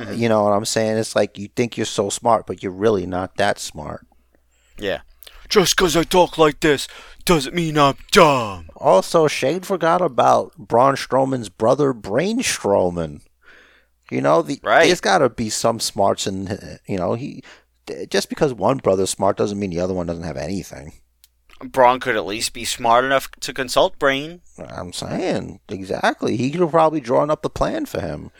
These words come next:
Speaker 1: Yup, I
Speaker 2: A plan
Speaker 1: forgot
Speaker 2: that
Speaker 1: about
Speaker 2: he could have.
Speaker 1: Brain.
Speaker 2: Yeah, it was, it was during silly Strowman
Speaker 1: <laughs>
Speaker 2: phase.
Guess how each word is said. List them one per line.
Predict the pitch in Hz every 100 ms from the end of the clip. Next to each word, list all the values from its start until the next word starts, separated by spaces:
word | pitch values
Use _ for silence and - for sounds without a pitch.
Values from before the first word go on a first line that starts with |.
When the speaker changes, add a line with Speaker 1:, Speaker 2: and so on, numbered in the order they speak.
| - _ _ _ -
Speaker 1:
Yup, | -
I | 95
Speaker 2:
A |
plan | 151 156 160
Speaker 1:
forgot | 143 -
Speaker 2:
that | 147
Speaker 1:
about | 156
Speaker 2:
he | 127 151
could | - 156
have. |
Speaker 1:
Brain. | 95 90 90 87 -
Speaker 2:
Yeah, | 85 90 85
it | 87
was, | 85 - - - _ -
it |
was | 107 104
during | - 101 95
silly | - 98 92
Strowman | 87 - 90 90 80 85 - _ _ - - - - -
Speaker 1:
<laughs> | 156 - 151 - 139
Speaker 2:
phase. | - 147 78 76 - -